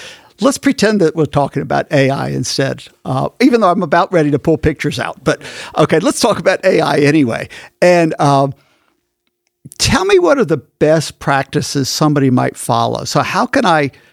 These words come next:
zoom right through any sort of blocker and just go right to the head of the class, be the A I hero, like you said earlier?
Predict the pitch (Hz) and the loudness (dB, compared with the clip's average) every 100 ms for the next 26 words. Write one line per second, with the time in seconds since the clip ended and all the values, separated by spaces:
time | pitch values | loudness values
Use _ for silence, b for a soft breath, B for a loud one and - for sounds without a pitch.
0 | b _ 175 135 120 151 214 196 180 170 | b _ -2 -2 0 2 4 2 2 2
1 | 190 185 - - - 139 160 175 165 156 | 2 0 -6 -18 -10 0 2 4 4 2
2 | 151 - 151 127 - 127 113 139 - 120 | 0 2 0 0 0 0 0 -2 -2 -2
3 | - - 147 127 127 113 131 - 143 139 | -2 -6 -8 -6 -6 -8 -10 0 0 0
4 | 147 151 - 139 92 131 127 - - - | -2 -2 -2 -2 0 -2 -2 -6 -6 -8
5 | - 175 165 - 165 180 160 135 160 135 | 0 2 2 0 2 2 2 2 0 0
6 | 135 - - 139 143 131 127 - - | -4 -8 -6 -4 -4 -4 -6 -10 -14